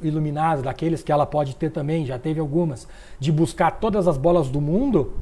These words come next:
pode acontecer. Mas o normal pra mim é que essa odd tem valor e eu vou na vitória da Canep a um sete oito um. Ok?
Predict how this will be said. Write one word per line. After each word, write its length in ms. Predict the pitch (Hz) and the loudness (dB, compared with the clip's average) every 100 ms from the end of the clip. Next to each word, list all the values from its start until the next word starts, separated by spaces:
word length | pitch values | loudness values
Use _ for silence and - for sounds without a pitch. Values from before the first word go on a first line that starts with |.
| - - | -6 -6
pode 240 | 180 151 | -4 -2
acontecer. 500 | 214 320 320 147 120 - - - - - | -2 -4 -6 -6 -8 -10 -14 -16 -18 -8
Mas 260 | 120 131 123 | 0 2 2
o 60 | |
normal 540 | 143 156 127 147 190 254 | 2 2 4 8 8 6
pra 180 | 190 160 | 2 0
mim 340 | 143 190 294 | 0 -2 -2
é 100 | 180 | -4
que 80 | 160 | -4
essa 200 | 156 175 | -2 -2
odd 240 | 143 151 | -2 -2
tem 100 | - | -2
valor 380 | 196 226 160 190 - - | 0 2 4 2 -2 -6
e 60 | 156 | -2
eu 60 | |
vou 140 | 147 156 | 0 0
na 60 | |
vitória 300 | 165 165 165 | -2 -2 -2
da 120 | 170 180 | -2 0
Canep 420 | 202 160 180 - - - | 0 0 -4 -6 -20 -18
a 120 | - 131 | -10 -4
um 280 | 143 170 196 - | -2 -2 -4 -10
sete 520 | - - 151 147 - 170 - - | -18 -6 -2 -2 -4 -18 -18 -8
oito 380 | 135 139 - 139 - - | -4 -4 -4 -14 -16 -10
um. 160 | 135 117 - - - - - - | -6 -6 -10 -20 -20 -20 -20 -18
Ok? 500 | - - 190 320 370 | -14 4 8 8 6